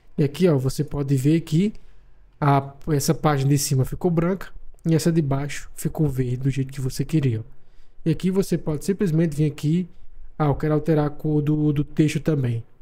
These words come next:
Então eu vou aqui e altero a cor do texto, ó. Vou aqui, coloco um amarelo, um preto, um branco, ó. Tá vendo?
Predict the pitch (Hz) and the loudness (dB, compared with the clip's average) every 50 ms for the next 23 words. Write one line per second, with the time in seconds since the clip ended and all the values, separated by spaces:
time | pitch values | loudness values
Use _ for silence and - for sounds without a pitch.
0 | - - - - 135 123 120 127 135 127 - - 165 175 196 214 - - - - | -14 -12 -6 -2 -2 -2 0 0 0 -2 -2 -2 -2 -2 -2 -2 -4 -8 -12 -14
1 | - - - - - - - - - - - - - - - - - - 151 151 | -14 -14 -14 -14 -12 -14 -14 -14 -16 -18 -20 -20 -20 -20 -20 -20 -8 -4 -2 -2
2 | 170 165 - - 139 139 139 - 151 147 143 143 - 151 147 143 - - 143 135 | -2 -4 -4 -4 -4 -2 0 0 2 2 2 0 0 -2 -2 -2 -2 -2 -2 -2
3 | 127 - - - 117 110 - - - - - - - - 135 131 123 123 - - | -2 -2 -4 -6 -8 -10 -10 -12 -12 -12 -12 -14 -10 -8 -6 -6 -6 -4 -4 -6
4 | 147 - - 139 135 135 127 131 131 127 123 120 117 120 131 135 139 135 131 127 | -6 -2 0 0 2 2 0 0 -2 -2 -2 -2 -2 0 0 2 2 0 0 -2
5 | 120 117 120 - - - - 135 139 139 135 135 123 120 - 120 127 135 143 147 | -4 -6 -10 -12 -8 -4 -2 -2 -2 -2 -4 -4 -6 -6 -4 -4 -2 -2 -2 -2
6 | 143 - - - 143 123 107 - - - - - - - - - - - - - | -4 -6 -6 -4 -4 -4 -4 -6 -8 -12 -12 -12 -12 -12 -12 -14 -14 -14 -12 -12
7 | - - - - - - 131 117 139 156 180 196 | -12 -12 -14 -14 -10 -8 -2 0 2 2 0 0